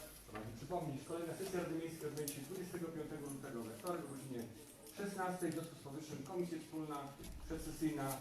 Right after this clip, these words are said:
odbędzie się dwudziestego lutego we czwartek o godzinie piętnastej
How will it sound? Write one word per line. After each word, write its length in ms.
odbędzie 340
się 120
dwudziestego 460
lutego 340
we 120
czwartek 300
o 100
godzinie 280
piętnastej 460